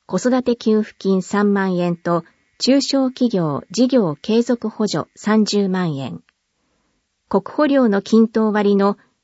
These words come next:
入学前児童を半額にさせました。千田恵美子プロフィール。千九百五十七年生まれ。文京区仙石三丁目在住。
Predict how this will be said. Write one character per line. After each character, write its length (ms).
入 200
学 280
前 240
児 140
童 240
を 240
半 280
額 240
に 120
さ 120
せ 140
ま 120
し 120
た。 180
千 320
田 140
恵 100
美 140
子 180
プ 140
ロ 140
フ 80
ィ 180
ー 40
ル。 220
千 320
九 240
百 300
五 140
十 260
七 260
年 260
生 80
ま 160
れ。 200
文 240
京 280
区 180
仙 340
石 440
三 320
丁 260
目 160
在 300
住。 380